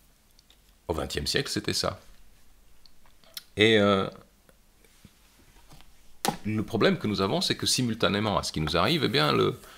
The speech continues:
la culture, vous, vous remarquez peut-être, la culture n'est pas du tout invoquée. On ne, on ne vous parle jamais de, de, de cette, de cet antidote,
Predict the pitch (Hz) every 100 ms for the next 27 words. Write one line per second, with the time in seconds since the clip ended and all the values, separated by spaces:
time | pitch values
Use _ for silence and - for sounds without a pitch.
0 | - - - - 92 - 120 - 330 123
1 | - - 131 101 101 104 123 - 104 -
2 | 76 - - - - - - - - -
3 | - - 101 - 139 - 160 - 107 98
4 | - 90 73 73 - 76 - _ _ _
5 | 101 110 107 117 117 117 101 87 95 85
6 | 73 - _ _ - - 76 71 - 78
7 | 80 76 69 67 - _ _ _ - -
8 | - _ _ _ _ _ _ _ _ _
9 | _ _ _ - 90 90 92 90 - 71
10 | 67 - _ - 82 90 - 85 98 104
11 | 98 -